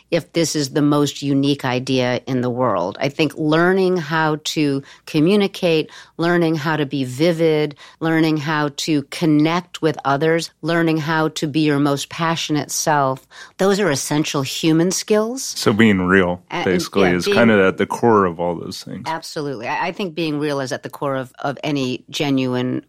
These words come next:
Speaker 1: communication. And just to quote Maya Angelou, you know, uh, "People don't remember what you say, but they remember how you've made them feel."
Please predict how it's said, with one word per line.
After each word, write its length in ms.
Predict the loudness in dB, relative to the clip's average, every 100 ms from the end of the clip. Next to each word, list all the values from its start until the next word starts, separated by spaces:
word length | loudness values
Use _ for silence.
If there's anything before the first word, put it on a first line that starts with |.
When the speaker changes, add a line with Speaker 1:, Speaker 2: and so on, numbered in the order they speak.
| _ _ -2
Speaker 1:
communication. 840 | 2 2 0 -2 -2 -2 -4 -4
And 380 | -2 0 0 -2 -10 -20 -12 -2
just 240 | -2 -2
to 100 | -6
quote 480 | -4 2 2 0 _ -2
Maya 380 | 0 0 0
Angelou, 680 | 0 0 0 0 0 0 0
you 120 | 0
know, 340 | 0 0 0 -2
uh, 440 | -2 -2 -2 -4 -8 _
"People 380 | -10 -6 -4 -2
don't 260 | 0 -2 0
remember 420 | 0 0 0 0
what 200 | 0 -2
you 100 | -4
say, 260 | -2 -2
but 200 | -2 -4
they 140 | -2 0
remember 420 | 0 0 0 -2
how 140 | -2
you've 220 | -4 -4 -4
made 220 | -4 -4
them 140 | -8
feel." 400 | -8 -6 -6 -8